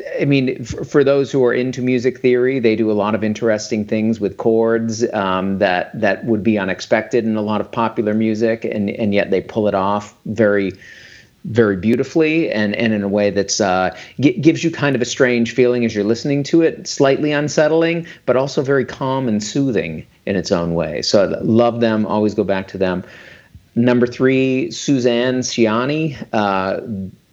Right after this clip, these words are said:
Italian, or no, sorry, Italian name, but an American, uh, musician who worked a lot with early synthesizers, in particular one called the Buchla,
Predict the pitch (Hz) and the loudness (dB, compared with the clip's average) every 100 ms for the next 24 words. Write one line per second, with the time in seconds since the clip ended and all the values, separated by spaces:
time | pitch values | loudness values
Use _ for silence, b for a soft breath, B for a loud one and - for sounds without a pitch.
0 | _ 143 107 117 113 120 123 - 101 98 | _ -10 -8 -2 0 2 0 -2 -4 -4
1 | - - - 80 - 120 113 98 104 131 | -8 -12 -8 -8 -4 -2 0 0 2 2
2 | 117 120 104 104 104 110 113 - 110 98 | 2 0 0 0 2 2 0 0 -2 -2
3 | 92 95 90 90 92 - - - - _ | -2 -2 0 -2 -4 -8 -18 -20 -20 _
4 | _ - - - 113 110 123 120 139 131 | _ -18 -14 -2 2 4 2 2 0 0
5 | 131 120 123 117 107 117 113 - 117 113 | -2 0 0 2 2 0 0 -2 0 0
6 | 110 107 113 113 107 - 120 117 117 123 | -2 -2 0 0 0 -2 -2 -2 -2 0
7 | 123 123 110 98 104 120 120 117 113 98 | 2 2 0 -4 -4 -2 0 2 2 0
8 | 107 107 104 107 95 90 104 110 - 143 | -2 -2 0 -2 -2 -2 -4 -4 0 0
9 | 151 | 0